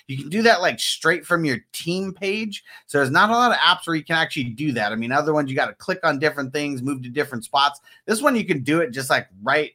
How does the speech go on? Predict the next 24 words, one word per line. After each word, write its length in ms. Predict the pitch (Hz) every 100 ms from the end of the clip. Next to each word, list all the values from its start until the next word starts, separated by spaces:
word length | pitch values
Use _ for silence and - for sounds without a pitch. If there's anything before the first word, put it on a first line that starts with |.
| -
on 400 | 123 131 123 110
the, 260 | 113 110 104
right 180 | 123 147
on 140 | 156
your 100 | 143
team 220 | 135 220
page. 280 | 135 95 -
Pretty 180 | 151 135
cool. 260 | 196 196 -
And 380 | 175 214 120 -
Adam 260 | - 240 220
Rank 220 | 247 226
is 120 | 180
always 420 | 156 208 214 202
keeping 320 | - 220 190
me 120 | 196 208
in 100 | 196
the 60 |
loop. 320 | 160 285 247
He 140 | - 262
even 180 | 240 147
told 180 | 170
me 80 | 190
about 320 | 185 185 185